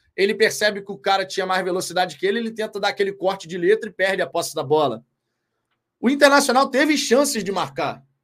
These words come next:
mas desperdiçou. Mas a defesa do Palmeiras concedeu essas oportunidades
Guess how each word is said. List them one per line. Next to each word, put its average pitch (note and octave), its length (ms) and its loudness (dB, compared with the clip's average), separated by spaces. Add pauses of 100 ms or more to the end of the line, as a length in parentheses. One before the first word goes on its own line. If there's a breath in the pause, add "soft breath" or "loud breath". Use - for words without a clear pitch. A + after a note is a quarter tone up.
(840)
mas F3+ 180 0
desperdiçou. A3 880 4 (240)
Mas F3 220 -2
a A3+ 80 4
defesa A#3+ 600 2
do A3+ 140 -4
Palmeiras G3+ 480 0
concedeu A#3 960 0
essas F#3 380 -2
oportunidades D#3 920 -4